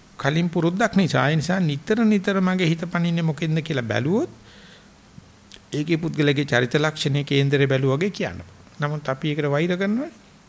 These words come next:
හිත පිට පණි එකට වෛර කරලා ඒව ගැන කතා කරනකොට හිතන්නේ මේ මට වැ-, භාවනාව කැඩිලා, සතිය කැඩිලා, සමාධිය කැඩිලා මං අර ආයෙත් අර අසුචියක් කන්න හදන බල්ලෙක්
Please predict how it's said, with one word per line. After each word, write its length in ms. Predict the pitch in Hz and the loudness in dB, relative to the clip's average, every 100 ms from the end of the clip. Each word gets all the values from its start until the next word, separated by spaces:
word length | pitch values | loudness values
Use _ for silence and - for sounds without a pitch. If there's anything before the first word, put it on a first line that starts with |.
| - - - - - - - - - - - | -20 -20 -20 -20 -20 -20 -20 -20 -20 -20 -12
හිත 180 | 117 117 | -6 -4
පිට 220 | 135 139 | -2 -2
පණි 260 | 135 147 | 0 0
එකට 180 | 131 131 | 0 2
වෛර 280 | 110 117 123 | 2 2 2
කරලා 420 | 175 175 98 85 - - - - - - | 2 0 -2 -6 -12 -20 -20 -20 -20 -10
ඒව 380 | - 113 123 139 | -6 -2 0 2
ගැන 240 | 160 160 | 2 0
කතා 320 | 147 143 147 147 | -2 0 0 0
කරනකොට 280 | 160 165 | 0 0
හිතන්නේ 440 | 156 147 147 170 185 | 0 0 2 2 4
මේ 180 | 165 156 | 2 2
මට 260 | 139 139 | 0 0
වැ-, 200 | 165 147 | 0 0
භාවනාව 440 | 127 123 143 131 127 | 0 0 2 0 0
කැඩිලා, 420 | 117 104 95 139 - - - - - | -2 -2 -2 -4 -6 -20 -20 -20 -20
සතිය 420 | - 131 135 156 135 | -10 -6 -2 -2 0
කැඩිලා, 460 | 123 107 92 110 - - - - | -2 -2 -2 -4 -6 -18 -20 -20
සමාධිය 580 | - 135 135 139 139 143 | -6 0 2 2 2 0
කැඩිලා 440 | 143 151 101 110 151 | 0 0 0 0 0
මං 280 | 135 147 | -2 0
අර 140 | 151 160 160 | 0 -2 -2
ආයෙත් 580 | 143 135 143 170 175 | -2 0 0 0 0
අර 120 | 170 196 269 - - - - - 202 - - - - - - - - - - | -2 -2 -4 -14 -20 -20 -20 -14 -14 -14 -20 -20 -20 -20 -12 -12 -12 -20 -2
අසුචියක් 480 | 135 165 147 156 143 | 0 0 0 0 0
කන්න 240 | 143 147 | 0 2
හදන 260 | 139 143 135 | 2 2 2
බල්ලෙක් 460 | 120 127 156 - | 4 4 2 -2